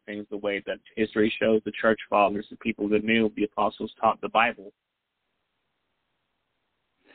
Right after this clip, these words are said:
And they don't understand that. And it goes, going back to even the Didache, um, church fathers referenced and quoted the Dida-,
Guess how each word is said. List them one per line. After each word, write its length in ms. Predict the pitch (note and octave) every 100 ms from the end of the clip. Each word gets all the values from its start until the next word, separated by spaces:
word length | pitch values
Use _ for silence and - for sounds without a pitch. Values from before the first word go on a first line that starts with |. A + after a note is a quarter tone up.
| -
And 260 | C3 C3+ C3+
they 140 | C3+
don't 200 | C3 A#2
understand 640 | A#2 A2+ G#2+ B2 B2 A2+
that. 220 | G2+ G2 -
And 100 | A#2+
it 200 | F#2+ A#2+
goes, 200 | B2+ A#2+ - _ _ _ _ _ _ _ _ _ _ _ _ _ _ _ _ - - - _ -
going 260 | D3 D#3+
back 280 | D#3 D#3 D3
to 60 | D3
even 260 | C#3+ C#3
the 120 | C3+ B2
Didache, 760 | A#2+ A2+ A2+ B2+ C#3 C#3+ C#3+ _ _ -
um, 560 | G#2+ G#2+ G2+ G2 F#2 G#2+ _ _ _ _ _ - -
church 200 | D#3 - -
fathers 420 | C#3 C3+ B2 B2 - _
referenced 600 | A#2 C3+ - C3 A#2 -
and 200 | G#2 A2+
quoted 360 | - A#2+ A#2 A2
the 100 | G#2+
Dida-, 280 | G#2+ G#2+